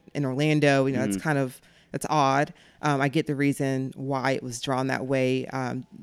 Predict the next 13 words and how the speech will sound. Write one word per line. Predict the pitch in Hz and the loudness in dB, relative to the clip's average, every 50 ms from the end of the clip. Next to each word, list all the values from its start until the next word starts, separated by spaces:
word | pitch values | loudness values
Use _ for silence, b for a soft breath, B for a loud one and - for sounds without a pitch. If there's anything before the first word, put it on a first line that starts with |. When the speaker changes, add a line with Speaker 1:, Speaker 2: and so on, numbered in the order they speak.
| - - | -12 -10
Speaker 1:
the | 135 | -6
purpose | - - 151 147 - - 135 - | 0 0 2 2 0 -2 -6 -6
behind | - 139 143 143 135 131 135 | -6 -2 0 2 2 2 2
it, | 139 135 127 | 2 0 0
but | - 135 127 | 0 0 0
I | 131 | 0
think | 127 - 147 139 - | -2 -2 -4 -4 -4
they | - 131 | -4 -4
found | 127 - 139 127 127 127 | -4 -2 -2 -2 -2 -2
a | 123 | -2
better | 110 127 123 123 123 120 | -2 -2 -2 -2 -2 -2
way | 123 123 123 123 | -2 -2 -2 -4
to | - - 123 120 135 135 107 | -4 -6 -6 -4 -4 -4 -6